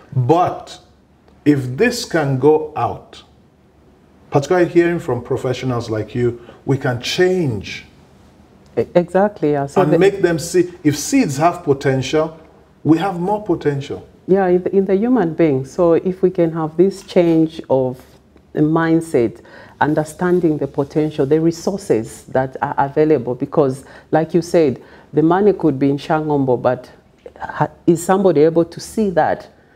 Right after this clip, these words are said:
Speaker 2: So if they don't have that mind, then they come to Lusaka, and then people, some people in
Speaker 1: They're
Speaker 2: Lusaka who,
Speaker 1: dislocated.
Speaker 2: who are already enlightened, they'll go to Shangombo and make the money.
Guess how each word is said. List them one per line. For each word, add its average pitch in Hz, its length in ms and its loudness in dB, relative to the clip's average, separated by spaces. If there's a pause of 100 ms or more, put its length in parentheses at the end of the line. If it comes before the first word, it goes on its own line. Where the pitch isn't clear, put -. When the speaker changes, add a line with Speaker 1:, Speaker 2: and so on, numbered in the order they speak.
(140)
Speaker 2:
So 165 180 0 (100)
if 180 260 0
they 190 200 4
don't 180 200 0
have 156 280 -2
that 147 200 -2
mind, 143 360 -2
then 147 160 -2
they 147 100 -6
come 165 300 -2
to 156 120 -12
Lusaka, 139 560 -2 (320)
and 143 200 -2
then 143 440 0 (140)
people, 180 320 0
some 180 320 0
people 202 260 2
in 156 80 4
Speaker 1:
They're 156 300 2
Speaker 2:
Lusaka 156 200 4
who, 180 200 6
Speaker 1:
dislocated. 190 340 2 (240)
Speaker 2:
who 170 140 4
are 170 100 4
already 165 840 4
enlightened, 151 760 2
they'll 165 160 4
go 190 200 2
to 185 120 -2
Shangombo 165 600 0
and 185 200 -2
make 254 220 0
the 180 80 2
money. 185 400 0